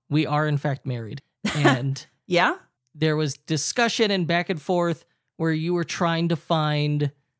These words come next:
Speaker 1: a hair and makeup person off the internet to
Speaker 2: Yeah.
Speaker 1: come to your hotel room.
Speaker 2: Yeah.
Speaker 1: So that sounds like you're gonna get murdered.
Speaker 2: <laughs> So we are going the following day because I'm brilliant.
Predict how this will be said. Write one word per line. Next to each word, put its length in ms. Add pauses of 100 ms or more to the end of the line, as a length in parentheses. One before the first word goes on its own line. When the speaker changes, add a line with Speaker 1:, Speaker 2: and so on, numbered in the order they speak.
(140)
Speaker 1:
a 100
hair 300
and 180
makeup 380
person 680 (440)
off 260
the 200
internet 500
to 140
Speaker 2:
Yeah. 300
Speaker 1:
come 60
to 60
your 100
hotel 380
room. 320 (160)
Speaker 2:
Yeah. 360 (100)
Speaker 1:
So 160
that 160
sounds 180
like 160
you're 100
gonna 160
get 160
murdered. 460 (140)
Speaker 2:
<laughs> 1600 (120)
So 680 (300)
we 340
are 180
going 520
the 160
following 580
day 220
because 520
I'm 160
brilliant. 560